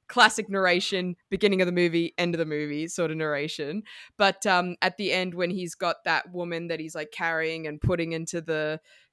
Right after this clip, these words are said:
y-, the thing to go in the helicopter, the stretcher, and she, like, grabs him, and he's <laughs> like, I almost was like him, I almost feel like he's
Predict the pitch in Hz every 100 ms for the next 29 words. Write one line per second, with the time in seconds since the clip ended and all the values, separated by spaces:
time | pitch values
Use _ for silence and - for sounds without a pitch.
0 | - 180 180 170 165 175 170 170 165 165
1 | 160 185 175 165 160 156 - - 151 165
2 | - _ 170 - 175 - 185 160 147 175
3 | - 170 151 - 262 240 202 - 202 180
4 | 180 - - 180 190 196 - - - -
5 | 294 - 539 480 277 - 269 269 277 269
6 | 240 220 214 247 247 226 - _ 131 208
7 | 226 254 - 220 208 202 202 208